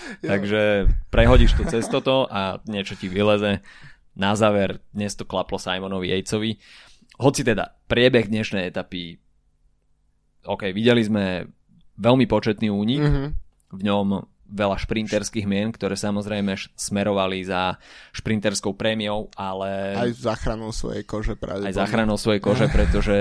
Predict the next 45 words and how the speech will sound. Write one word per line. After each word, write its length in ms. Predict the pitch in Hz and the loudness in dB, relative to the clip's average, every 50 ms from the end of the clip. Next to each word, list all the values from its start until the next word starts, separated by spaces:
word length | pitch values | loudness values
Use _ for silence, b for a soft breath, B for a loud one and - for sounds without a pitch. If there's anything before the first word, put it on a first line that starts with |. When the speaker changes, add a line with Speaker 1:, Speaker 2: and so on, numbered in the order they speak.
| 101 95 90 - - - | 2 2 0 -4 -12 -18
Speaker 2:
dve 340 | - 101 95 110 104 107 | -14 -10 -6 -2 0 -2
prémie 460 | 104 - - 104 104 101 104 101 98 101 | 0 0 0 2 2 2 2 2 0 0
prvej 320 | - 120 117 113 113 107 | 2 4 6 6 4 4
kategórie, 640 | - 113 107 - - 104 101 104 104 104 107 104 104 101 | 2 2 0 2 0 0 2 4 4 4 4 2 0 0
tak, 300 | - - 98 95 - - | -2 -2 -4 -4 -4 -4
eh, 140 | 101 98 95 92 92 90 90 - | -2 -2 -2 -2 -2 -4 -6 -8
to 220 | _ _ - 104 | _ _ -2 0
nie 220 | 101 98 98 95 95 | 0 0 0 -2 -2
je 180 | 98 98 95 | -2 0 0
úplne, 420 | 92 90 87 - 104 98 95 92 92 92 90 | -2 -4 -4 -4 -4 -2 -2 -2 -2 -4 -6
eh, 960 | - - - - _ _ _ _ _ _ _ _ _ _ _ _ _ - - - 101 95 92 90 87 - - | -6 -10 -16 -20 _ _ _ _ _ _ _ _ _ _ _ _ _ -12 -8 -6 -4 -4 -4 -4 -6 -6 -6
ideálna 400 | 95 98 95 92 90 90 92 95 | -6 -2 -2 0 0 0 -2 -2
kávička 400 | 95 - 90 90 92 - - 95 | -2 -2 -2 -2 -2 -4 -6 -6
pre 160 | 85 - 95 87 | -4 -2 -4 -4
šprintérov. 640 | - - 95 95 90 - 92 95 92 95 104 113 - B B B | -4 -6 -6 -6 -4 -4 -2 0 0 0 -2 -4 -6 B B B
Speaker 1:
Ale 180 | - 120 139 | -2 0 0
videli 300 | 143 151 156 165 160 156 | 2 4 6 6 6 6
sme 160 | 143 160 147 143 | 4 2 2 4
aj, 160 | 143 139 135 | 4 4 4
ako 100 | - 147 131 | 2 0 -2
Matteo 340 | 131 131 131 - 147 139 131 | 0 0 0 0 0 0 0
Trentin 400 | - - 127 131 131 131 127 120 | 0 -2 -4 -4 -4 -6 -8 -6
ťahol 300 | - 113 120 135 120 117 | -4 -2 -2 -2 -2 -4
špicu, 320 | - - 147 - - 107 | -6 -8 -8 -8 -6 -6
napríklad, 400 | 101 107 - 104 95 - 107 110 110 - | -6 -6 -6 -6 -6 -6 -6 -8 -10 -10
keď 180 | - - 123 120 | -8 -6 -6 -6
už 120 | 120 - | -4 -4
sa 100 | 135 120 | -2 -2
začala 380 | 120 117 - - 113 113 117 117 | -2 -2 -2 -2 -2 0 0 0
deliť 240 | 113 110 113 117 | 0 -2 -2 -4
tá 100 | - 113 | -4 -6
skupina, 460 | 110 - - 110 - - 110 113 117 123 | -6 -8 -10 -10 -8 -6 -4 -4 -2 -2
Speaker 2:
Myslím 260 | 101 110 104 120 117 | -2 0 2 2 2
Speaker 1:
takže 80 | 117 | 4
Speaker 2:
si, 60 | 123 110 | 2 2
že 320 | 110 104 101 101 98 - | 2 2 0 0 -2 0
červené 400 | - - 123 120 120 117 110 98 | 4 6 6 6 6 2 0 -2
čísla 420 | 98 - 113 104 - 120 107 98 | -4 -4 -6 -4 -2 -2 -2 -2
po, 460 | 95 - 104 101 95 95 95 92 80 - | -2 -2 0 0 2 2 0 -2 -4 -4
po 160 | - 110 104 | -2 -2 -2
dnešku 320 | 101 104 101 98 - - 104 | 0 0 0 -2 -2 -2 -4
úplne 240 | 95 - 107 98 | -4 -4 -4 -4
zaslúžené. 680 | 90 90 95 98 - - 98 101 95 71 73 80 98 110 | -2 0 -2 -2 -2 -4 -8 -8 -6 -6 -6 -6 -6 -2
Speaker 1:
To 100 | - 127 | -2 0
určite. 540 | 120 120 117 - - - 107 107 110 120 - | 0 0 0 -2 0 0 0 0 -2 -4 -8